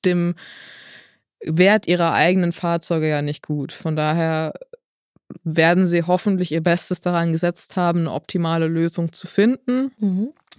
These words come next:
Speaker 1: die offensichtlich in dem Fall softwarebasiert ist und nicht mechanisch.
Speaker 2: Okay.
Speaker 1: Und
Speaker 2: Und wir bleiben
Speaker 1: dementsprechend
Speaker 2: einfach dran am Thema. Also Samira, <laughs> falls es noch Leser und Leserinnen gibt, die Probleme haben,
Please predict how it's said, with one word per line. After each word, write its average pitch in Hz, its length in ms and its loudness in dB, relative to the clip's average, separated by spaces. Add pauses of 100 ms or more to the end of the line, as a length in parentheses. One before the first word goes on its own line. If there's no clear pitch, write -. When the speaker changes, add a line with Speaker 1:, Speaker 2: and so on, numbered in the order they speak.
Speaker 1:
die 185 160 4
offensichtlich 175 580 2
in 170 100 0
dem 175 160 0
Fall 170 240 0
softwarebasiert 175 880 0
ist - 180 -4
und 165 160 -4
nicht 170 520 -2
mechanisch. 196 720 0 (520)
Speaker 2:
Okay. 233 260 -2
Speaker 1:
Und 180 220 2
Speaker 2:
Und 175 200 6
wir 226 120 6
bleiben 214 260 4
Speaker 1:
dementsprechend - 40 0 (200)
Speaker 2:
einfach 233 160 -2
dran 285 160 2
am 208 140 4
Thema. 190 400 0
Also 190 220 -2
Samira, 214 520 4 (240)
<laughs> - 220 -12
falls - 240 6
es 214 100 2
noch 254 180 2
Leser - 440 4
und 262 120 4
Leserinnen 202 540 2
gibt, 302 240 -2
die 220 80 0
Probleme 196 420 0
haben, 240 220 -2